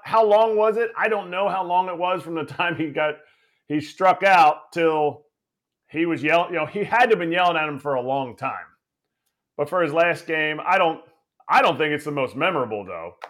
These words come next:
Miggy played literally a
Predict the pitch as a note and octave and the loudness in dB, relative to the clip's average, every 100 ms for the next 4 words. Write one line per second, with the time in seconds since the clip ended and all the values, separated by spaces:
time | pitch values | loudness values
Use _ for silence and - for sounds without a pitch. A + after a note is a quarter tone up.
0 | _ _ _ _ - A3 A#3+ C4+ A3 A3+ | _ _ _ _ -4 -2 -2 -4 -2 2
1 | G#3+ G3 - F3+ A3 C#4 C#4 C4+ C4 C4 | 4 2 -4 -8 -6 -2 2 4 4 0
2 | B3+ G#3+ _ _ _ - B3 B3+ | -6 -10 _ _ _ 0 2 4